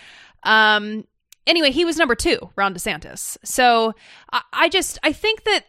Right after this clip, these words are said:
the, the Democrats need to be a little bit more fearful of the future and what is gonna happen in two years and who they may be running against and what's gonna happen with all of these Trump supporters who believe, by the way, that Donald Trump is gonna be president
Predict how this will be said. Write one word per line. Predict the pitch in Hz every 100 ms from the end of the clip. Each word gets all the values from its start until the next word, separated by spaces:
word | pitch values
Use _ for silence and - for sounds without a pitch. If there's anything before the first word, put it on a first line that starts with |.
| -
the, | 269 262 254
the | 233
Democrats | 220 262 262 269 226
need | 247 240
to |
be | 202 226
a | 214
little | 208 277
bit | 320 339
more | 233 254 226
fearful | - - 262 240 - 185 151 156 208 - _ _ _ -
of | 220 214 202 196 185
the | 190 226
future | - 220 - 156 120
and | - 208
what | 214 226
is | 226 -
gonna | 202
happen | 185 180 175 170
in | 165
two | 165 175
years | 156 160 131 98 180 -
and | 196 190 185 180 185 180 - 202
who | 294 311
they | 277 254
may | 240 233
be | 220
running | 196 196 190 175
against | 147 143 120 98 - -
and | 208 202 196 196
what's | 190 294 -
gonna | - 302
happen | 254 269 262 233
with | 208
all | 214 214
of | 208
these | 196 202
Trump | - 214 202
supporters | 196 196 185 180
who | - 269
believe, | 277 330 359 285
by | 240
the | 208
way, | 202 196
that | 190 196
Donald | 233 233
Trump | - 226
is | 208
gonna | 190 196
be | 180
president | - 190 160 170 156